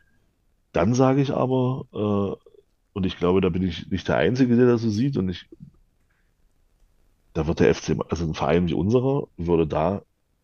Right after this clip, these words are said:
richtig Probleme bekommen, weil ich glaube nicht, dass der erste F C Magdeburg über eine Einzelvermarktung acht Millionen Euro kriegen würde.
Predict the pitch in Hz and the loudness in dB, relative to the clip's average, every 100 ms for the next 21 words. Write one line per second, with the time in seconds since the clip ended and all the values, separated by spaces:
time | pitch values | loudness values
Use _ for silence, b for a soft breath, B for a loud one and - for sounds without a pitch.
0 | _ _ _ - 87 - 104 - 107 131 | _ _ _ -10 -8 -6 -8 -4 4 4
1 | 151 82 82 78 78 82 85 85 87 95 | 4 0 -2 -6 -4 -4 -2 0 2 4
2 | 107 143 - - _ b b b b b | 4 2 0 -18 _ b b b b b
3 | _ - 85 85 87 - - 90 101 - | _ -12 -4 0 0 -2 -2 0 0 0
4 | 98 98 90 82 - 113 127 123 117 120 | -2 0 -2 0 0 4 2 2 2 0
5 | - 110 - - 101 98 123 147 92 - | 0 -2 -4 -2 0 2 2 0 -2 -6
6 | 80 82 78 | -8 -6 -10